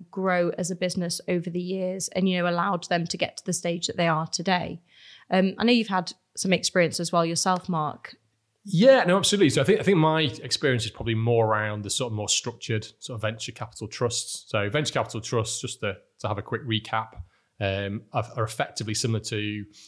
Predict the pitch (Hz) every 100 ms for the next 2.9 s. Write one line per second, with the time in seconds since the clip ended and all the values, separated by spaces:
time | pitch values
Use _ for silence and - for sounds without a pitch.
0 | _ - 104 101 107 - 117 110 113 -
1 | 110 113 - - - - 127 - - -
2 | - - _ _ - 101 104 101